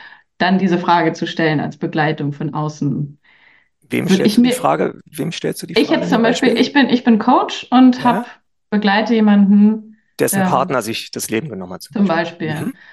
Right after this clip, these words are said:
Speaker 1: Zum Beispiel. Ich weiß nicht, ob ich mich trauen würde, diese Frage zu stellen, weil die doch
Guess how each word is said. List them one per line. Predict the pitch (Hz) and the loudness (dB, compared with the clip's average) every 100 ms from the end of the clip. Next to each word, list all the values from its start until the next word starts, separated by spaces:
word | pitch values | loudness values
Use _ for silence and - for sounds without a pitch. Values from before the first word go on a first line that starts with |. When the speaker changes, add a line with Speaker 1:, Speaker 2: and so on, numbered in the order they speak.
| _ _ | _ _
Speaker 1:
Zum | - 196 | 2 4
Beispiel. | 185 175 175 160 156 - - - | 4 2 -2 -6 -6 -8 -16 -10
Ich | 202 - | -4 0
weiß | 208 392 | 0 0
nicht, | 330 | 0
ob | 262 | 0
ich | - | 0
mich | 269 - | 0 0
trauen | 320 254 196 | 0 2 2
würde, | 190 | 0
diese | 190 202 | -2 -2
Frage | 208 190 170 160 | -2 -2 -2 -6
zu | 185 | -10
stellen, | - 170 170 | -6 -4 -4
weil | 175 | -2
die | 185 | 0
doch | 185 185 | -2 -4